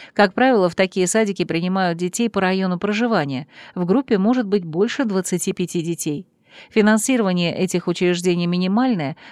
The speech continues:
поэтому не стоит рассчитывать на слишком разнообразное меню и большое количество игрушек.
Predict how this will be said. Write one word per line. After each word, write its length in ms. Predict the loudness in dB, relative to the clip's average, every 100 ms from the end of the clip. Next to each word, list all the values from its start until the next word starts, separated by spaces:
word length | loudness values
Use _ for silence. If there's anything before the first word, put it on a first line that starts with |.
| 2
поэтому 300 | 2 2 0
не 120 | 0
стоит 340 | 0 0 0
рассчитывать 540 | 0 0 -2 0 -2 0
на 140 | 0
слишком 420 | 0 -2 0 0
разнообразное 720 | 0 2 0 2 0 0 0 0
меню 360 | 0 2 0 -2 -12 -4
и 80 | 2
большое 440 | 2 2 0 0
количество 640 | 0 -2 -2 -6 -2 0
игрушек. 520 | 0 -2 -4 -8 -14